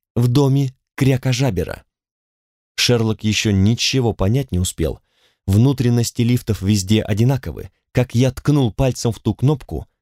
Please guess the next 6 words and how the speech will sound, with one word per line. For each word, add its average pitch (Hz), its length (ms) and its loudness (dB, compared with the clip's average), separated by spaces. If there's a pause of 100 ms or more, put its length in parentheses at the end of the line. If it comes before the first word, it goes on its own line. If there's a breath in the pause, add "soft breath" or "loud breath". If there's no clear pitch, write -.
(120)
какую 151 540 2
нажимала 131 500 0
в 127 80 -8
прошлый 104 400 -2
раз 98 260 0
Марианна. 104 560 0